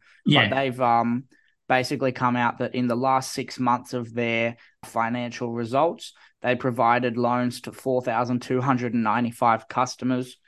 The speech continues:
Speaker 2: Their loan
Speaker 1: Mm-hmm.
Speaker 2: book increased to twenty-four point three billion, which was a growth of eight point three percent compared to last year. And ninety-four percent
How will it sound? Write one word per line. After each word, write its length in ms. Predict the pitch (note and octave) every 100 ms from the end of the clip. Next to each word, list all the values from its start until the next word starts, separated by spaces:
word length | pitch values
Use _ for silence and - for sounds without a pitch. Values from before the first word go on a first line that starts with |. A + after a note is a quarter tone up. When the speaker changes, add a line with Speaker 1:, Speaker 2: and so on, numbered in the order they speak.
| _ -
Speaker 2:
Their 140 | C3
loan 360 | B2+ B2+ D3 D#3
Speaker 1:
Mm-hmm. 80 |
Speaker 2:
book 300 | F#3 E3+ - - - -
increased 520 | C3 A#2+ C3 B2+ -
to 80 | -
twenty-four 680 | - C3 B2 B2+ A#2+ A#2+
point 300 | A#2 B2 A2+
three 460 | - B2+ B2 A#2+ A#2
billion, 680 | A2+ B2 A#2+ A#2+ A2+ C#3+ D#3+ _ _ _
which 320 | A#2+ B2 A#2+
was 260 | A#2+ A2+ A2+
a 80 | B2
growth 360 | A#2 A#2+ A#2+ A#2
of 100 | A2
eight 200 | A#2 A#2
point 280 | B2+ A#2 A#2
three 280 | - A#2+ A#2+
percent 420 | A#2+ - A2+ G#2+
compared 380 | A#2+ A#2 A2 A2+
to 100 | A2
last 440 | A2 A2+ A2 -
year. 320 | A#2 A2+ B2+ D3+ _ _ _ _ _ _ - _ _ _ C3
And 260 | B2+ B2+
ninety-four 680 | B2+ C#3 D3 D3+ C3 D3 C3+
percent 520 | - B2 - A#2+ A#2